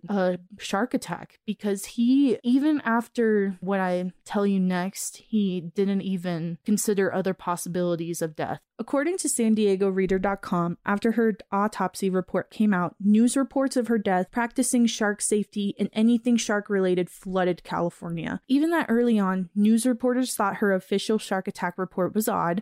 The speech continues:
and wanted investigators to look more into the case. Despite the media pushback, the case was closed.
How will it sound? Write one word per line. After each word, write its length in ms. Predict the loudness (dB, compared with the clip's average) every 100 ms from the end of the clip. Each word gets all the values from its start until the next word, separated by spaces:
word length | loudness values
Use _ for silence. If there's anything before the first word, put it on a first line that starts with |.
| 0
and 120 | 2
wanted 260 | 4 4 2
investigators 840 | 0 0 -2 -2 0 2 2 0
to 80 | 0
look 260 | -2 -2
more 280 | -2 0 0
into 260 | 0 -2 -4
the 120 | -8
case. 500 | -6 -6 -6 -10 -12 _ 0
Despite 460 | 0 0 0 2
the 80 | 4
media 320 | 4 4 2
pushback, 640 | 0 -4 -4 -2 -2 -4 -6
the 80 | -6
case 400 | -2 0 0 0
was 160 | -4 -4
closed. 680 | -14 -4 0 0 -2 -12